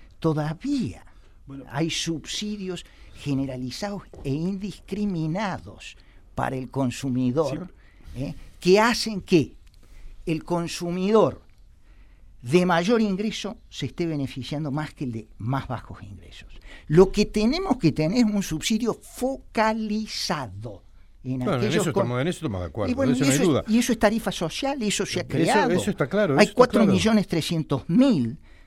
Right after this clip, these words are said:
Speaker 1: usuarios de electricidad que
Speaker 3: No, no,
Speaker 1: están
Speaker 3: pero,
Speaker 1: acaso
Speaker 3: pero
Speaker 1: por
Speaker 3: que, que el subsidio tiene que ser focalizado, no hay ninguna
Speaker 1: Bueno.
Speaker 3: duda. El subsidio
Speaker 1: ¿Y, y
Speaker 3: generalizado
Speaker 1: el
Speaker 3: no
Speaker 1: otro,
Speaker 3: sirve.
Speaker 1: y el otro hay que eliminarlo
Speaker 3: Pero
Speaker 1: o no?
Speaker 3: el subsidio al, al consumidor medio, por
Speaker 1: Indiscriminado.
Speaker 3: supuesto.
Speaker 1: Y bueno, y en ese camino hay que ir.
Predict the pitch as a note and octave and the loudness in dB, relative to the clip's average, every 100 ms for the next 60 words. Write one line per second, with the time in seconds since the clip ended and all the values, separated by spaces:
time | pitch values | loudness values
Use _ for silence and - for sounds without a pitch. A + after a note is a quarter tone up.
0 | - E3+ D3+ - G#3 A3+ G#3 C#3 C#3 C3+ | -8 -6 -4 0 2 2 0 0 -2 -4
1 | - B2+ D3+ G3+ G#3+ B3 C4+ C4 F#3 F#3+ | -6 -6 -4 -4 0 2 4 4 4 4
2 | D3 G3+ F#3+ G3 F3 - F3+ D3+ F#3+ - | 4 4 6 4 2 2 0 0 -6 0
3 | C#4+ C4 D#3+ C3 A2 C#3 - F#2+ F2 F2 | 2 2 2 0 0 -2 -4 -4 -6 -2
4 | C3+ F3+ C3 G2 F2+ G2+ G#2 F#2+ E3 B2+ | -2 0 -2 -6 -8 -6 -4 2 4 2
5 | D#2+ - - D#2+ - F2 - F3+ E3+ D#3+ | 0 -8 -14 -14 -14 -14 -8 -4 -2 0
6 | F#3 G#3 F#3 G3+ B3+ B3+ B3+ F#3+ E3+ F#3+ | 0 2 6 12 12 10 6 6 4 4
7 | G3+ F3+ E3 D3 D3+ G3 C4 C#3 D#3 C3+ | 4 0 0 0 0 0 2 4 4 2
8 | F#2 - - - - - - G#2 F2+ F#2 | -4 -14 -20 -20 -20 -20 -10 -8 -8 -10
9 | - C3 C#3+ C3+ G#2 F#2+ E2+ F2+ F#2+ F#2 | -4 0 2 2 2 -2 -6 -8 -6 -6
10 | F2+ - G2 - G2 G#2 E3 E3 D#3 D3+ | -8 -8 -6 -4 0 6 8 8 8 6
11 | D#3+ F3+ G#3+ B2+ B3+ A3 E4 B3+ G#3 D#3 | 8 6 4 2 0 0 2 4 4 2
12 | D#3 G3+ B3+ B3+ F#3+ - B3 D4+ C4+ A3+ | 0 2 2 0 -4 -4 -4 -2 -2 -2
13 | A3 C4 B3+ - | -4 -6 -6 -10